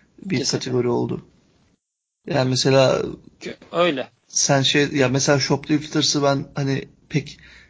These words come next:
Speaker 1: sevemediğimi söylüyorum ama A Star Is Born'dan çok çok iyi.
Speaker 2: Ya, A Star Is Born. Ya parayı bulup, ya bütçeyi sağlam alıp, e, oyuncuları ünlü tut,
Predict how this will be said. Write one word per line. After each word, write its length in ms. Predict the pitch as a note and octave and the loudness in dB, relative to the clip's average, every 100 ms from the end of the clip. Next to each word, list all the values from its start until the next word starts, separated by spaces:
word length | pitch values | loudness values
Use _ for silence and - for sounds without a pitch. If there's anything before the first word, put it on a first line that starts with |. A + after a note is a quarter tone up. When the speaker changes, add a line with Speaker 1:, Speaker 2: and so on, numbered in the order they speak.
| _ | _
Speaker 1:
sevemediğimi 640 | - D3 D3 D3 C3+ C#3+ | 2 4 4 4 2 0
söylüyorum 440 | D3+ C#3 B2 A#2+ C#3+ | -2 0 0 0 -2
ama 140 | F#3+ | -2
A 100 | F3 | -2
Star 240 | - - C#3+ | -2 0 0
Is 160 | B2+ | 0
Born'dan 460 | B2 B2 B2 B2+ F#3 | 0 0 -2 -2 -4
çok 260 | F#3+ G3 | -4 -4
çok 180 | - - | -4 -4
iyi. 260 | G3 C3 - _ _ _ _ _ _ _ _ - | -2 -2 -4 _ _ _ _ _ _ _ _ -16
Speaker 2:
Ya, 180 | C3 A#2+ A2+ _ | -14 -14 _ _
A 60 | A2 | -14
Star 260 | - C#3 | -12 -12
Is 200 | C3 A#2+ | -12 -12
Born. 180 | B2+ C3 - _ _ - - - - - - - - _ _ _ _ - | -12 -14 -18 _ _ -20 -20 -20 -20 -20 -20 -20 -20 _ _ _ _ 0
Ya 100 | D3+ | 2
parayı 460 | - G3+ F3+ E3 | 2 0 0 -6
bulup, 240 | E3+ E3+ D#3 | -8 -10 -12
ya 180 | B2+ D3 | -10 -10
bütçeyi 400 | A3 - F#3+ E3+ | -8 -2 -2 -2
sağlam 460 | - G3 F#3 D3 | 0 0 0 -4
alıp, 180 | D#3 F#3+ - _ - _ - | -8 -12 -18 _ -20 _ -8
e, 260 | C#3 C#3 | -6 -6
oyuncuları 720 | C#3 F3+ G3 G3 F3 D#3 C#3 D3 | -6 -2 -2 -2 -6 -6 -6 -6
ünlü 300 | F#3+ G3 F#3+ | -8 -8 -10
tut, 400 | - G3+ - | -12 -14 -18